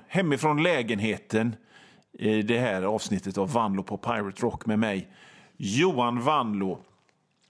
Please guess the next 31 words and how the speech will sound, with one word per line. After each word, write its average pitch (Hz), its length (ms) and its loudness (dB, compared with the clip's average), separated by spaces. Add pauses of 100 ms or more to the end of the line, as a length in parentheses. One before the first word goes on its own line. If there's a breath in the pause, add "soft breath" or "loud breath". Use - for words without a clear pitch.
(120)
Och 127 120 2
jag 160 100 2
vill 143 100 0
bara 160 200 2
säga 147 340 0
en 131 140 -2
sak, 104 520 -2 (640 soft breath)
att - 320 -4 (100)
om 123 140 2
ni, 123 120 0
om 127 180 0
ni 123 80 2
blev 123 180 0
arga 123 360 2
för 117 100 -6
det 123 140 0
som 110 140 -2
jag 101 340 -2
sa 104 240 -2
förut, - 580 -4 (460 loud breath)
så - 120 -2
är 180 100 2
det 127 80 2
så 143 80 -2
här 156 180 2
att - 260 -4 (260 loud breath)
jag 156 160 4
hackar 147 460 -2
ju 120 160 2
inte 190 220 0
på, 107 360 0